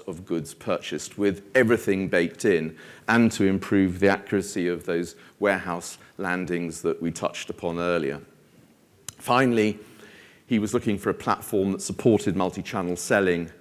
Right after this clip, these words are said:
and that allowed for different line entry items to be allocated to different sales channels concurrently, including e-commerce. And that's driven his business within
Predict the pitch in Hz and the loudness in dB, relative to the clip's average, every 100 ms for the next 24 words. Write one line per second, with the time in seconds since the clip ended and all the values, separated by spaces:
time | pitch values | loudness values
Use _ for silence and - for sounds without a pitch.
0 | - - 101 95 101 101 101 101 98 95 | -14 -4 -2 2 2 4 4 4 2 0
1 | 87 - 95 92 104 107 98 85 107 110 | -6 -2 0 0 -2 -4 -6 -2 0 2
2 | 101 110 - 104 87 90 - 92 90 - | 0 -2 -2 0 2 0 -2 -2 -2 -6
3 | - - 92 85 92 95 92 87 101 90 | -8 -2 -2 0 2 4 2 0 0 0
4 | - - 85 95 - 82 - - - 98 | -4 -8 -4 -4 -4 -10 -12 -10 0 4
5 | 98 95 101 90 82 80 - 90 87 101 | 4 2 -2 0 -2 -4 -6 -6 0 2
6 | 92 90 73 85 82 - 85 78 78 80 | 2 0 -2 -2 -4 -2 -2 -2 -6 -8
7 | - 85 - 101 92 78 76 - - - | -10 -12 -4 -2 -2 -6 -10 -16 -18 -14
8 | - 113 110 - - 113 90 87 82 85 | -2 2 2 0 2 4 4 2 -2 -2
9 | - 87 85 - 82 85 85 85 82 80 | 0 -2 -4 -4 -2 0 2 2 0 -4